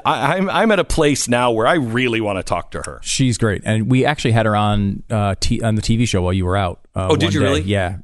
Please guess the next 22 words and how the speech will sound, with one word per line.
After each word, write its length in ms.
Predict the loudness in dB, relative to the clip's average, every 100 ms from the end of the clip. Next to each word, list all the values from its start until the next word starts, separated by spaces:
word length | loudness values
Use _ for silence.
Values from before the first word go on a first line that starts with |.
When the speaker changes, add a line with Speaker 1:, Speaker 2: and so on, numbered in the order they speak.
| -4
Speaker 2:
uh, 180 | -2 -2
to 100 | 0
talk 200 | 0 2
about 240 | 2 2
this 280 | 2 0 -2
eight-year-old 500 | 0 0 0 0 -2
story. 420 | 0 0 2 -2 -4 -12 _ _ _ -2
Uh, 140 | 2
Speaker 1:
What'd 140 | 2 2
she 140 | 0
say 180 | -2 -2
about 200 | -2 -6
this? 260 | -10 -16 -18 _ 0
Speaker 2:
Well, 180 | 2 4
it's, 160 | 2 2
it's 220 | 2 2
interesting. 400 | 2 0 0 2
I 40 |
mean, 100 | 2
she, 360 | 0 -2 -2 -4
she 160 | 2
outlined 500 | 2 2 2 2 0